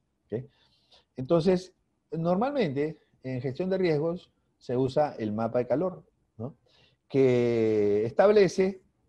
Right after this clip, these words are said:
se hace una medición del impacto, una medición de la probabilidad,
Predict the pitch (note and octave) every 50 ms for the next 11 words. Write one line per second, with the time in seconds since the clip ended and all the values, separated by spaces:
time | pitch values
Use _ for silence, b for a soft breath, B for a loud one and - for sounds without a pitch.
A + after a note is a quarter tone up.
0 | _ _ _ _ _ _ - F#2 - D3 C#3 F3+ E3+ E3 D#3+ D#3+ D#3 D#3 D#3 D3
1 | - C#3 D#3 D3 B2 A#2 B2 C#3+ C#3+ C3 - F3+ D3 C#3 - G3 F3 F3 - _
2 | _ G#2+ B2 B2+ C3 C3 C3 B2+ C3 B2 - D#3+ C#3+ C3+ B2 A2+ A2 A#2 - B2+
3 | B2+ C3 C3 C#3 C#3+ D3+ D#3 D#3+ E3 E3+ E3